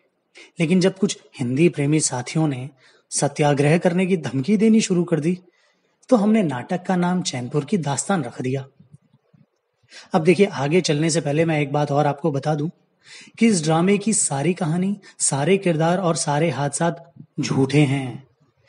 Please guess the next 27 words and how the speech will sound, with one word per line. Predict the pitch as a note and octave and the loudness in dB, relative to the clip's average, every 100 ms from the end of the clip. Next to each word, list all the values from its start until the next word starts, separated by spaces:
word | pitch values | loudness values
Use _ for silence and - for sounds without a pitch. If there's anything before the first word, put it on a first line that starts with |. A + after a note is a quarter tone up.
| - - G3 | -20 -4 2
इन्हें | F#3+ | 2
सच्चा | F#3+ F3+ F#3+ | 4 2 2
साबित | F3+ E3 D#3 | 2 2 0
करने | - D3 D3+ | 0 0 0
वालों | C#3 C#3 D3+ | 0 0 2
को | A3 | 2
तिहाड़ | A3 C#3+ C3+ | 2 -2 -2
जेल | C3+ D3 C#3+ | -2 0 0
में | C#3+ | -2
डाल | C3 B2 | -4 -4
दिया | C3 | -4
जाएगा। | C#3 E3 E3 C3 _ _ _ _ _ - _ _ _ _ _ _ _ _ _ _ - | -2 0 -2 -4 _ _ _ _ _ -20 _ _ _ _ _ _ _ _ _ _ 0
ये | |
कहानी | B3 D#3 F#3+ D#4 | 2 2 6 6
उस | D4 B3+ | 6 0
वक्त | - | -4
की | - | -2
है | A#3+ B3+ | 0 2
जब | B3 A#3 | 0 2
हिंदुस्तान | A#3 A#3+ - A3+ | 0 0 -2 0
में | A3+ A3+ | 0 0
बेईमानी | E3+ D#3+ D3+ D#3+ F3+ | 0 -2 -2 0 -2
थी, | - D#3+ D#3 - _ _ _ _ _ | -2 -4 -4 -10 _ _ _ _ _
भ्रष्टाचार | - C#3+ - E3+ E3 D#3+ D#3+ | -2 0 2 -2 -2 -2 -4
था, | - D3+ D3+ D#3 D3+ - _ - - | -6 -6 -6 -6 -10 -18 _ -20 -8
रिश्वतखोरी | E3+ C#3+ F3 - D#3+ D#3+ | -4 -2 -2 -2 -2 -2
थी। | D#3 D#3+ C#3 C3 - | -2 -2 -2 -6 -18